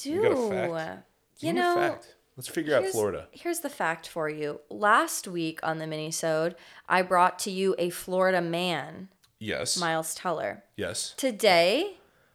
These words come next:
Speaker 2: I bring to you a Florida woman.
Speaker 1: Ah, yes.
Speaker 2: Again, it's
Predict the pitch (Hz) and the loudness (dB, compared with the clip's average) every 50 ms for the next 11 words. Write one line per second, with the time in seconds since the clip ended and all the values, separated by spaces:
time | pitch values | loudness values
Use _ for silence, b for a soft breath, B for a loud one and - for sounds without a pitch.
0 | _ - 226 226 208 214 208 233 - - 240 233 240 247 - - 220 202 196 202 | _ 0 2 4 4 4 2 2 0 0 0 2 2 0 0 2 2 4 4 4
1 | 208 202 214 247 277 254 190 185 208 262 - 185 202 202 196 190 190 180 175 170 | 2 2 0 0 2 0 -2 -4 -4 -2 2 2 4 4 6 8 10 10 12 12
2 | 156 143 139 147 151 156 170 196 214 226 220 196 - - - - - - - - | 10 10 8 4 -4 -2 4 8 8 10 10 8 6 2 -2 -4 -6 -6 -8 -12
3 | - _ _ _ - 196 196 208 185 180 190 214 - _ - 214 - - - | -16 _ _ _ -4 0 2 2 2 2 0 -4 -10 _ -14 -10 -10 -10 -10